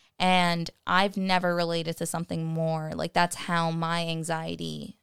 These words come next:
feels sometimes. Like, I can't explain it. It's irrational sometimes,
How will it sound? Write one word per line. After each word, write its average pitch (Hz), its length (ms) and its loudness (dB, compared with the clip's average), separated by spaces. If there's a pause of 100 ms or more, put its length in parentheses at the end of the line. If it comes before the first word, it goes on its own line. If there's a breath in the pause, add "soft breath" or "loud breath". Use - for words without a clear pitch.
(140)
feels - 720 -8 (300)
sometimes. 160 520 -4
Like, 165 140 -6
I 160 80 -6
can't 165 300 -6
explain 233 460 -2
it. 220 180 -2 (500 soft breath)
It's - 360 -6 (100)
irrational 170 840 0 (200)
sometimes, 170 800 -4